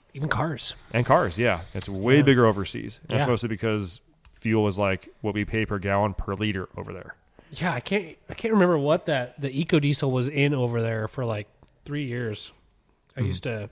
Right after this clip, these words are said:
Speaker 1: I used to, um, like, I remember right when I got that truck and, like, w-, we started getting parts for it and everything, like, oh, people are, like, asking, like, you know, "How reliable is the engine?" It's like, well,
Speaker 2: Mm-hmm.
Speaker 1: it's been in, I can't remember what they put it in. I wish I remembered, but they put
Speaker 2: Well,
Speaker 1: it
Speaker 2: it's
Speaker 1: in a
Speaker 2: a,
Speaker 1: car
Speaker 2: it's a
Speaker 1: over
Speaker 2: Fiat
Speaker 1: there.
Speaker 2: engine.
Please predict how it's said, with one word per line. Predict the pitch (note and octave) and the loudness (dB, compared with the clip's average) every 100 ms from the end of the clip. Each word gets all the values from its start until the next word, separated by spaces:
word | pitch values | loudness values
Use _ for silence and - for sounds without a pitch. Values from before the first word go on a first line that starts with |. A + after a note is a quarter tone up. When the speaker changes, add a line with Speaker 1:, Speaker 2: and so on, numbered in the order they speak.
| - | -6
Speaker 1:
I | C3+ | -4
used | C3+ | -2
to, | B2+ G3 B3+ G#3+ - - B2 | -4 -8 -14 -16 -16 -10 -6
um, | A2 G#2 G2 - _ | -6 -8 -12 -16 _
like, | A#2 A2+ - | -12 -10 -4
I | |
remember | B2 B2 A#2 A2 | -2 0 0 0
right | A#2 B2+ | 0 0
when | A#2 | 0
I | A2 | -2
got | G#2+ A2+ | -2 -4
that | G#2+ A2 | -4 -4
truck | B2+ A2 - | -2 -2 -4
and, | A2+ | -6
like, | G2+ G#2 - | -6 -8 -10
w-, | A#2+ | -12
we | A#2 A2+ A2 | -6 -6 -4
started | - A#2+ | -4 -4
getting | A2 | -4
parts | G#2+ A2+ G#2+ | -6 -6 -6
for | C3 A2+ | -8 -6
it | |
and | A2 | -6
everything, | A2+ A2 A2+ | -6 -8 -10
like, | C3 | -8
oh, | D3 A#2 - - - | -8 -8 -14 -20 -18
people | - B2+ | -6 -4
are, | |
like, | A2+ A#2+ A#2+ | -4 -8 -6
asking, | B2 A#2+ - A#2 | 2 2 2 -2
like, | G#2+ G#2 | -2 -6
you | - - G#2 | -12 -10 -4
know, | |
"How | C#3+ D#3+ | 0 2
reliable | C3 C3+ C3+ C3 | 2 2 2 0
is | A#2+ | -2
the | A2 | -4
engine?" | D3+ A2 F2+ | -4 -6 -8
It's | G#2 | -12
like, | G2+ - | -12 -4
well, | G#2 | 0
Speaker 2:
Mm-hmm. | A#2+ | 0
Speaker 1:
it's | - | 0
been | E3+ | 0
in, | D3 B2 A2+ - - - - - - - | 0 -2 -6 -14 -20 -20 -20 -20 -20 -20
I | - | -14
can't | - | -12
remember | - G3+ | -4 2
what | G3+ A3+ | 4 4
they | |
put | A3 C#4 | 2 2
it | D4 | 2
in. | G3 A#2+ | 0 0
I | |
wish | B2 E3 | -2 0
I | F#3+ | 2
remembered, | F3+ A3 A3+ B2+ - - | 4 2 2 0 -2 -6
but | C#3+ | -4
they | |
put | B2+ A3+ | 6 8
Speaker 2:
Well, | |
Speaker 1:
it | G#3 | 8
Speaker 2:
it's | |
Speaker 1:
in | A2+ | 8
a | |
Speaker 2:
a, | |
Speaker 1:
car | F#3 F#3 | 6 6
Speaker 2:
it's | |
a | E3 | 4
Speaker 1:
over | - | 4
Speaker 2:
Fiat | A3+ A2+ F#2 | 8 8 6
Speaker 1:
there. | F2+ | 0
Speaker 2:
engine. | F#2 B2+ | -2 -4